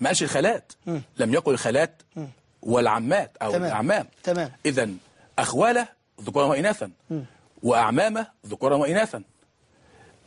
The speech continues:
Speaker 1: فلا بد من جمع الحديثين ودراستهما دراسة صحيحة. إلى الآن لم يصل أحد إلى فهم هذا الحديث علمياً،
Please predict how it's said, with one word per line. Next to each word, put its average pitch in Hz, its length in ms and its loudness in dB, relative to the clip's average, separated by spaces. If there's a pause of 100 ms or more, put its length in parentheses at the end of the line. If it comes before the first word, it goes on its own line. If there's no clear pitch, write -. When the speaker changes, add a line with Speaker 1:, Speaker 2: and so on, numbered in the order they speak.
(180)
Speaker 1:
فلا 131 260 2
بد 170 280 -2
من 143 160 -2
جمع 190 260 0
الحديثين 185 600 -2 (340)
ودراستهما 143 920 2
دراسة 139 240 0
صحيحة. - 360 -10 (1040)
إلى 233 140 4
الآن 214 460 0 (760)
لم 120 240 2
يصل 160 380 0
أحد 185 280 -2 (160)
إلى 123 220 2
فهم 165 300 -2
هذا 147 200 -2
الحديث 170 420 -4 (160)
علمياً، 113 400 -2